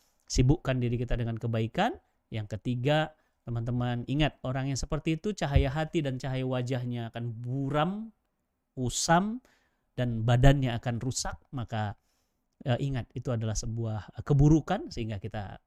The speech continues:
bismillah pelan-pelan menghindari, menghindari, lama-lama sudah biasa, tidak, tidak lagi seperti itu, ya. Itu, ya, yang ingin saya sampaikan, ya.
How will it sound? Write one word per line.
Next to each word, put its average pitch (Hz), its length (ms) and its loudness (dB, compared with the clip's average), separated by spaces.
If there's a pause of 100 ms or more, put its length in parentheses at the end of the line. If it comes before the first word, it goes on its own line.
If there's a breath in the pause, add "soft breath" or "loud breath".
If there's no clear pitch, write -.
(100)
bismillah 143 560 0
pelan-pelan 120 400 0
menghindari, 135 560 2
menghindari, 180 400 0
lama-lama 302 400 -4
sudah 147 240 -4
biasa, 113 320 -4
tidak, - 260 -6 (380 soft breath)
tidak 131 240 0
lagi 110 480 -2
seperti - 480 -6
itu, - 100 -14 (140)
ya. 151 240 8 (480 loud breath)
Itu, 156 160 6
ya, 180 320 10
yang 147 160 -2
ingin 139 320 2
saya 123 480 8
sampaikan, 110 480 2
ya. 147 240 4